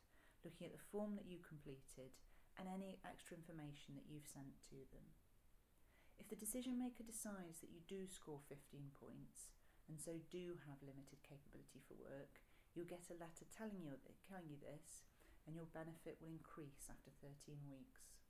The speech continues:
If the decision maker decides that you do not score fifteen points, and so do not have limited capability for work, you'll get a letter stating this,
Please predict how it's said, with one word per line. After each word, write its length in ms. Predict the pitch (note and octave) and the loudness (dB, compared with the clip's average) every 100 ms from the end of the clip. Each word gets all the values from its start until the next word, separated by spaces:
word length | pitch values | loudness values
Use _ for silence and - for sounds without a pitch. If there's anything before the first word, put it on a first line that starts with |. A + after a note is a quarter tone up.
| - - - - - - - | -14 -16 -14 -14 -12 -10 -2
If 160 | G#3 A3+ | 2 4
the 80 | |
decision 340 | A3+ A#3 A3 G#3+ | 6 8 10 10
maker 240 | G#3+ G#3 | 8 2
decides 400 | F#3+ - G3 F#3+ | 0 4 4 4
that 80 | - | 2
you 80 | F#3+ | -2
do 160 | F#3+ F#3+ | 0 2
not 320 | G3+ G3 - | 4 2 0
score 320 | - - C#3+ C#3+ | -4 -2 -2 -2
fifteen 400 | C#3 C#3+ C#3 C#3 | -4 -4 -4 -4
points, 480 | C#3 A#2 C#3+ - - - - - - - | -2 -2 -2 -4 -8 -12 -12 -14 -14 -4
and 160 | D3+ | 0
so 80 | D3 | 2
do 160 | D#3+ D#3 | 2 2
not 380 | D#3+ E3 - - D3+ | 2 2 -2 -4 -4
have 160 | C#3 | -2
limited 340 | C#3 C3 - - | -2 -4 -6 -6
capability 580 | C#3+ C#3 - C3+ - B2+ | -6 -6 -6 -8 -6 -8
for 160 | - - | -6 -4
work, 400 | - C#3 - - - - - - | -2 -2 -4 -10 -14 -8 -8 0
you'll 140 | E3+ | 2
get 240 | E3 E3 F3 | 4 2 0
a 80 | |
letter 320 | E3 D#3 - D#3 | 0 0 -2 -4
stating 560 | - D#3+ D#3+ - D3+ | 0 -2 -2 -4 0
this, 320 | C#3+ C#3+ - | 0 0 -4